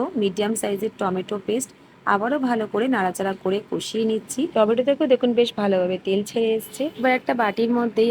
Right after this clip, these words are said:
আমি আগে থেকেই এক চামচ ধনে গুঁড়ো, এক চামচ জিরে গুঁড়ো, এক চামচ কাশ্মীরি লাল লঙ্কার গুঁড়ো আর হাফ চামচ হলুদের গুঁড়ো ভালো করে জলে গুলে রেখে দিয়েছিলাম, সেই গুঁড়ো মশলাটাই এখানে দিয়ে দিলাম। গুঁড়ো মশলা জলে আগে থেকে গুলে রাখলে বাটা মশলার স্বাদ পাওয়া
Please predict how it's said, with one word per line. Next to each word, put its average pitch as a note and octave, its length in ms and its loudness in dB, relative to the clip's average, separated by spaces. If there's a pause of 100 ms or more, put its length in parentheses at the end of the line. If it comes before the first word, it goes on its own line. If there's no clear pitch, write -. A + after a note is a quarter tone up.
আমি A3+ 120 0 (160)
আগে G3 260 -4
থেকেই A3 340 0 (440)
এক G3+ 120 -2
চামচ A3+ 280 0 (100)
ধনে G3 200 2
গুঁড়ো, G3+ 220 2 (140)
এক F#3+ 140 -6
চামচ F#3+ 340 -2
জিরে G3+ 300 0
গুঁড়ো, G#3 220 2 (360)
এক A3 180 -2
চামচ A#3 340 -2
কাশ্মীরি G3+ 500 -2
লাল E3 220 2
লঙ্কার F3+ 380 -2
গুঁড়ো G#3 180 0 (160)
আর G3+ 180 0
হাফ F3 120 -2 (100)
চামচ E3+ 300 -4
হলুদের F#3+ 400 -2
গুঁড়ো G#3 160 0 (160)
ভালো E3+ 220 0
করে E3+ 220 -2
জলে F3 300 -2
গুলে F3 280 -4
রেখে A#3 260 -4
দিয়েছিলাম, D3 480 -6 (380)
সেই B3+ 240 -2
গুঁড়ো G#3 240 0
মশলাটাই G3 520 -2
এখানে F3+ 300 -2
দিয়ে E3+ 200 -2
দিলাম। D3+ 300 -4 (420)
গুঁড়ো A3+ 260 2
মশলা C4 280 0 (100)
জলে F3+ 260 2 (180)
আগে F3 200 -4
থেকে F#3+ 160 -2 (100)
গুলে F#3 180 -4 (100)
রাখলে G3+ 220 -2 (120)
বাটা F3 300 -2
মশলার B3 340 -6
স্বাদ D#3+ 160 -4 (120)
পাওয়া D3+ 200 -2